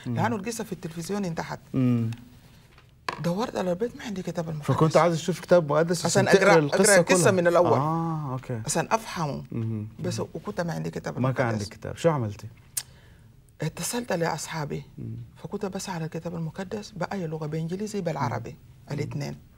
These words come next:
Speaker 1: مم.
Speaker 2: لأنه اللغة الفنلندية كان صعبة.
Speaker 1: مم.
Speaker 2: فاتصلت لواحدة قسيس.
Speaker 1: مهم.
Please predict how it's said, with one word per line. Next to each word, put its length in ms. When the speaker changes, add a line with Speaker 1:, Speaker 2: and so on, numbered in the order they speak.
Speaker 1:
مم. 60
Speaker 2:
لأنه 220
اللغة 200
الفنلندية 420
كان 140
صعبة. 460
Speaker 1:
مم. 220
Speaker 2:
فاتصلت 1800
لواحدة 380
قسيس. 520
Speaker 1:
مهم. 260